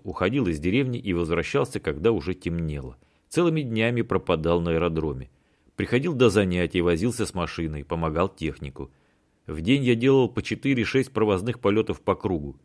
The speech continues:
Инструктор все больше и больше доверял мне управление самолетом. Я начал замечать, что отец испытующе поглядывает на меня.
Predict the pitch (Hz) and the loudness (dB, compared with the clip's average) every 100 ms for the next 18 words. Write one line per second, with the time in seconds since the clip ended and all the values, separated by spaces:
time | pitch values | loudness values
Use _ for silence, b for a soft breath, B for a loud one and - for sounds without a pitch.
0 | _ 87 82 - 110 101 - 95 87 117 | _ -8 -4 -4 -2 -4 -2 -2 0 0
1 | - 87 110 113 82 87 95 87 80 80 | 0 -2 0 -2 -4 0 2 2 0 -4
2 | 78 82 85 80 - 82 80 71 - - | -4 -2 -2 -4 -6 -6 -6 -8 -14 -18
3 | _ _ _ _ _ _ _ _ _ _ | _ _ _ _ _ _ _ _ _ _
4 | 95 147 160 147 117 123 117 147 147 - | -2 0 0 0 2 2 4 4 4 2
5 | 117 110 131 147 143 - 110 - 107 - | 2 2 2 0 0 -8 -10 -4 -4 0
6 | 160 135 - - 98 90 113 98 85 78 | 0 0 0 0 0 2 2 2 0 -2
7 | 80 80 76 | -4 -4 -6